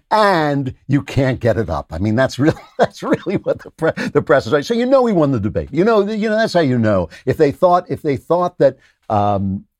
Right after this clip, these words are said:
Kamala Harris had won the debate, that's not what they would be talking about. They would talking, be talking about how sharp she was and how smart she was and all this stuff. But the other thing they're talking about, and I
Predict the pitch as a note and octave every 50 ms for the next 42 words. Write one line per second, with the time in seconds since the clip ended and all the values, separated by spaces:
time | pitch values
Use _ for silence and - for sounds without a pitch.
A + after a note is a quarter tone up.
0 | _ _ - - _ C3+ - - C#3 A#2+ B2 B2+ C3+ C3 B2+ A2 A2+ A2+ A2+ G#2+
1 | F#2+ - A2+ F#2 F2 G#2+ G#2 G2 G#2+ F#2+ F2 E2 C#2+ G2+ F#2+ F#2 - A#2+ B2+ -
2 | - A#2+ B2+ C3 B2+ B2+ - B2+ F2 - G#2+ G2+ F#2 D#2+ F#2 E2 - G#2 F#2 E2
3 | G2 F#2 F2 D#2+ G2+ F#2+ F#2 A2 G#2+ A2 F2 G#2 A2 A2 - G#2 G#2 - B2+ A#2
4 | G#2 G2 E2+ - E3+ - - - D3+ C#3 C3+ - - - C3 A#2+ A#2 A#2 A2+ A2+
5 | G#2+ - - - - - - F#2+ G2+ G#2+ G#2+ G2 F#2 E2+ G2+ - E3 D3 - -
6 | - - D#3+ E3 D3 D3 C3+ - - - C3 A2+ G#2+ A2 G#2 G2+ F#2 G#2 G#2 G2+
7 | G#2 G2+ G2 G2+ - - - G#2 F#2+ - - - - _ _ _ A#2+ F2 F#3+ F#3
8 | D3 B2+ - - C3+ C3+ D3+ E3 D3+ D3 - - C3+ A#2 A2+ G#2+ F#2+ - G2+ F#2
9 | - - G#2 E2+ F#2+ F#2+ F#2 - G2+ F#2 F#2 -